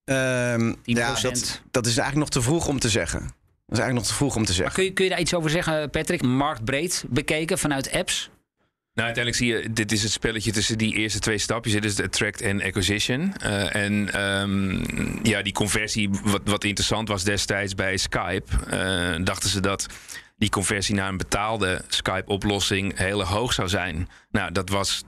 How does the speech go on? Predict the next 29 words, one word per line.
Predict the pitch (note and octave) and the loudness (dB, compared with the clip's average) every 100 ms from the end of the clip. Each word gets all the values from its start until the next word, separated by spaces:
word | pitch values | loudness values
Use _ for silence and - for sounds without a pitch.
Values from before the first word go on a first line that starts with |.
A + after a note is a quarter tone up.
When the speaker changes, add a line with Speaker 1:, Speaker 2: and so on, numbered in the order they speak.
| - | -14
Speaker 3:
bleek | - F#2 G2 F#2+ | -4 0 0 0
uiteindelijk | F#2+ G2+ G#2 G2+ | -2 0 -2 -2
maar | F#2+ F#2+ F#2 | -2 -2 -2
tussen | G2 F2+ | 0 0
de | F#2+ | 0
twee | A2+ F#2+ | 0 0
en | F#2+ | 0
vijf | G2+ F#2+ | -2 -2
procent, | - F#2 G2 G#2+ G#2 | 0 0 2 2 0
eh, | F2 | 0
te | F#2 | 0
liggen. | F2 F2 C3+ F3 - - - - - | 0 0 0 -2 -6 -8 -8 -12 -6
En | - G2 G2 G2 F2 | -2 0 2 0 2
dat | G2 | 0
had | G2+ F#2+ - - | 0 0 -2 -4
Spotify | - - A#2+ A2 A2 G2+ F#2 | -2 0 0 -2 -2 0 0
wel | F#2+ A2 | -2 -2
veel | - F#2+ | 0 0
beter | F#2+ F2+ F#2+ | 0 0 0
begrepen, | - F2+ E2 D#2+ G#2+ - | 0 0 0 0 -2 -2
eh, | G#2 | -2
want | F#2 F#2+ | 0 0
die | G2 | 0
ging | F#2+ | 0
daar | F#2+ | 0
vervelende | F#2+ G2 G2 F#2+ | 0 0 2 0
reclame | F#2 G#2+ G#2+ G#2 F#2+ | 0 -2 -2 -2 -2
in, | - F#2+ F#2+ | 0 0 2
eh, | F2 E2 | 2 0